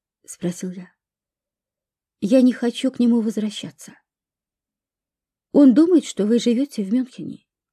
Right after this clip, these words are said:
и что вы сбежали с шофером грузовика, перевозящего Кока-Колу". "То был просто парень, с которым я была знакома". "Вернер не знает, что вы по-прежнему в Берлине", сказал я.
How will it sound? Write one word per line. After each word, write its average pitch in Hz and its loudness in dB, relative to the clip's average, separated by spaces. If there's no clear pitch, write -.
и 247 2
что - 2
вы 247 2
сбежали 233 0
с - -6
шофером 233 -2
грузовика, 233 -2
перевозящего 220 -2
Кока-Колу". 226 -10
"То 233 2
был 247 2
просто 262 0
парень, 254 -4
с - -14
которым 220 -2
я 220 0
была 220 -4
знакома". 208 -8
"Вернер 247 2
не 247 2
знает, 233 -2
что - -10
вы 180 -6
по-прежнему 185 -6
в 165 -14
Берлине", 202 -8
сказал 170 -12
я. 175 -20